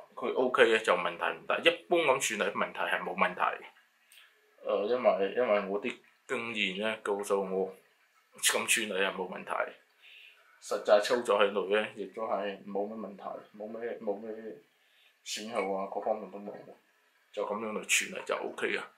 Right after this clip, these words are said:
然後後續咧，呢個新缸咧，仲有好多視頻嘅，好似盞新燈，仲有個新水泵，哇！依家啲新水泵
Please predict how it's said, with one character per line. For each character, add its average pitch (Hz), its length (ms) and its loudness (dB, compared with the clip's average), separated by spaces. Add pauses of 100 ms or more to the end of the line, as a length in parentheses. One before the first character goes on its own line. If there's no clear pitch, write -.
(400)
然 104 140 4
後 110 220 12
後 113 60 2
續 123 240 6
咧， 139 200 10
呢 131 80 8
個 117 60 8
新 127 380 6
缸 123 320 6
咧， 120 80 4
仲 107 140 -2
有 98 60 2
好 104 140 4
多 110 100 2
視 104 220 -2
頻 92 140 0
嘅， - 140 -12 (580)
好 107 120 -2
似 104 220 0
盞 101 240 0
新 110 320 0
燈， 113 260 4
仲 95 200 -6
有 95 60 -8
個 98 120 -6
新 113 300 6
水 104 200 2
泵， 110 200 2
哇！ 113 180 8
依 120 60 -4
家 113 140 6
啲 113 120 0
新 117 240 0
水 113 120 -2
泵 110 220 0